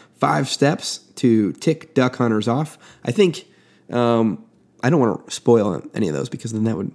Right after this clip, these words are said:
I think, ruin your listening of it if you haven't already listened to it. Uh, Jordan and Elliot over there at the Duck Gun Podcast are getting really good,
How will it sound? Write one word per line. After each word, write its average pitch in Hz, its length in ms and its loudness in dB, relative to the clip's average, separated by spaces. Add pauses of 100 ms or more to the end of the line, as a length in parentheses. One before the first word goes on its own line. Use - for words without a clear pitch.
(100)
I 123 60 -10
think, 117 180 -8
ruin 107 540 0 (160)
your 110 260 -4
listening 110 420 -4
of 104 120 -4
it - 220 -6 (180)
if - 80 -8
you 160 60 4
haven't 160 160 4
already 156 260 4
listened - 280 -4
to - 100 -8
it. - 180 -12 (960)
Uh, 98 480 -6
Jordan 170 300 2
and 127 80 4
Elliot 147 360 2
over 113 140 -2
there 113 400 -2
at 110 140 -6
the - 40 -16
Duck 113 220 -6
Gun 123 180 -2
Podcast 143 480 -6
are 110 60 -4
getting 180 320 4
really 131 300 4
good, 107 420 0